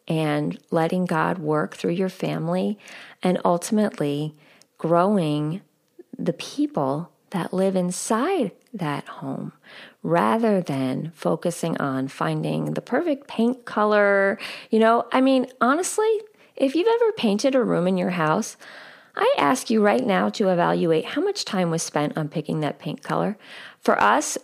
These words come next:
over the years, we have totally evolved. We, like, go to Lowe's and take a few, and we're like, "Sure, this one looks good." But <laughs> I know most people don't do that. <laughs> You can agonize and stress and spend hours,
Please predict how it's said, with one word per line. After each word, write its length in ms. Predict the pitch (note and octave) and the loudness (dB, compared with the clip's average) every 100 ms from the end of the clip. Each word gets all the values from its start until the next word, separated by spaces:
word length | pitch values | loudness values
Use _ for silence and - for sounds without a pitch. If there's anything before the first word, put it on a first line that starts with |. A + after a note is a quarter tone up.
| - | 0
over 240 | G#3 G3+ | 2 2
the 80 | G3 | 2
years, 560 | F#3+ F3 F3 A#3 - G#3+ | 4 4 2 0 -4 -4
we 300 | E3 F#3 G3+ | 0 2 4
have 260 | F#3 E3+ | 2 0
totally 360 | - E3+ D#3+ D#3 | 0 2 2 0
evolved. 500 | - D#3+ D#3 D#3 E3+ | 0 0 2 2 2
We, 140 | D#3+ | 2
like, 160 | F3+ E3+ | 2 2
go 100 | E3 | 2
to 80 | D#3+ | 4
Lowe's 440 | D#3 D3+ D3+ D3+ | 4 2 2 0
and 300 | D3+ C#3+ D3 _ - - | 0 -2 -4 _ -10 -2
take 200 | F3 E3 | -2 -2
a 40 | |
few, 360 | - D#3 D3 C#3+ | 0 0 2 2
and 120 | C#3 | 0
we're 80 | C#3+ | 0
like, 160 | D3 | 0
"Sure, 180 | - G#3+ | 0 0
this 160 | G3 - | 0 0
one 120 | E3+ | 0
looks 180 | E3 - | 0 0
good." 280 | D#3 C#3+ | 0 2
But 240 | - E3+ - - - C#4+ | 2 2 0 -4 -6 -6
<laughs> 100 | - | 0
I 100 | D4+ | 2
know 160 | C#4+ | 4
most 240 | A#3 B3+ - | 4 2 4
people 280 | C#4+ C#4+ G3 | 2 2 2
don't 280 | A3 - | 2 2
do 180 | - C4 | 0 2
that. 380 | C4+ A#3+ - C#4+ - - - | 4 4 2 0 2 0 0
<laughs> 120 | - - - - - - - C4 A#3+ - - | -2 0 0 2 0 -4 -6 -8 -10 -6 2
You 360 | C#4+ F4 A#4 A4+ | 4 6 4 2
can 160 | C4+ | 2
agonize 720 | - F#3+ G#3 G#3+ A3 A3 G#3+ | 4 2 2 2 2 2 0
and 220 | - G#3+ | 0 0
stress 580 | G3+ - F3 D#3 E3+ - - | 0 0 0 2 -2 -6 -4
and 180 | E3+ F3+ | -2 -2
spend 720 | - - D#3+ D3+ D3 D3 F3 - - - - - _ | -6 -2 2 2 2 -2 -4 -14 -20 -20 -20 -20 _
hours, 840 | C#3+ C#3+ F3 G#3 B3+ C4 - - | 2 4 4 2 2 0 -6 -10